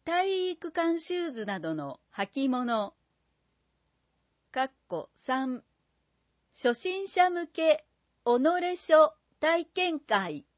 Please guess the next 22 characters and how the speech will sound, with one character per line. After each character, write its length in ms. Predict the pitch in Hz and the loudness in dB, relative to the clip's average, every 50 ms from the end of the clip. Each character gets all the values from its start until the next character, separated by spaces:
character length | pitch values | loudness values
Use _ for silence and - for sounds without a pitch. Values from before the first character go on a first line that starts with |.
| _ _ _ _ _ _ _ _ _ _ _ _ _ _ _ _ _ _ _ _ _ _ _ | _ _ _ _ _ _ _ _ _ _ _ _ _ _ _ _ _ _ _ _ _ _ _
筆 340 | _ - 269 262 262 359 392 | _ -6 -4 -2 -2 -2 -2
ペ 220 | 381 359 370 370 | -2 -2 -2 -2
ン 120 | 359 359 349 | -2 -2 0
で 320 | 349 339 330 320 - - _ _ _ _ _ _ _ - | 0 2 2 2 2 0 _ _ _ _ _ _ _ 0
味 340 | 220 226 247 247 349 370 370 | 2 2 2 2 -2 -2 2
の 160 | 381 381 381 | 4 6 6
あ 140 | 381 392 381 | 6 6 4
る 180 | 277 240 226 | 4 4 4
絵 120 | 247 254 254 | 4 4 2
と 320 | - - - - - - - | 2 0 0 0 -2 -4 -6
ぬ 160 | 196 202 214 | -4 -4 -4
く 180 | - - 370 359 | -2 -2 -2 0
も 120 | 381 381 | 0 0
り 160 | 392 370 370 | -2 -2 -2
の 160 | 359 359 349 | 2 2 4
あ 120 | 349 370 381 | 4 4 2
る 140 | 359 294 240 | 2 0 0
文 160 | 240 269 294 | 0 0 0
字 200 | 269 254 233 208 | -2 -2 -2 -2
を 120 | 190 180 - | -2 -2 -4
書 140 | 202 190 | -6 -10
く、 300 | - - 175 165 143 - | -8 -8 -8 -8 -8 -10